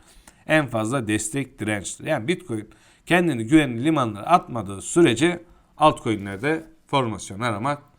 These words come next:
gerçekçi bir yaklaşım değil. Bizim yaptığımız da nedir? Sizleri güvenli limanlardan sokup güvenli limanlardan çık-,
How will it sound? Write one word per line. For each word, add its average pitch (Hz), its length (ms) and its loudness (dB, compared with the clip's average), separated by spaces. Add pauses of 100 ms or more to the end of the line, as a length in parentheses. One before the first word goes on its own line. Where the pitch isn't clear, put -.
(240)
gerçekçi 160 560 -6
bir 135 160 -6
yaklaşım 113 760 -6
değil. 101 160 -4 (260)
Bizim 160 220 2
yaptığımız 123 460 -2
da 117 80 -6
nedir? 135 260 -2 (240)
Sizleri 117 500 -2
güvenli 165 440 6
limanlardan 151 540 2
sokup 151 380 -4
güvenli 123 340 -2
limanlardan 101 560 -8
çık-, - 200 -20